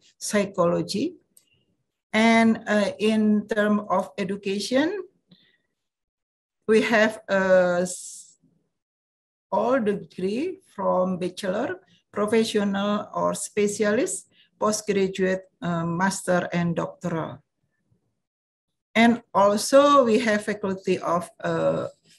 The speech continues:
medicine, medic-, medicine implemented by, uh, learning, uh, based on the problem-based learning, with concept, uh, of spices, student-centered problem-based learning, community-oriented early clinic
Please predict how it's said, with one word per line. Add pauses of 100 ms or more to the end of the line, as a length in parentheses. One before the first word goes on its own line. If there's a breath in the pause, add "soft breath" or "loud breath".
(380)
medicine,
medic-, (160)
medicine
implemented
by,
uh,
learning, (480 soft breath)
uh,
based
on
the
problem-based
learning, (640 soft breath)
with
concept,
uh, (320)
of
spices,
student-centered
problem-based
learning,
community-oriented (160)
early
clinic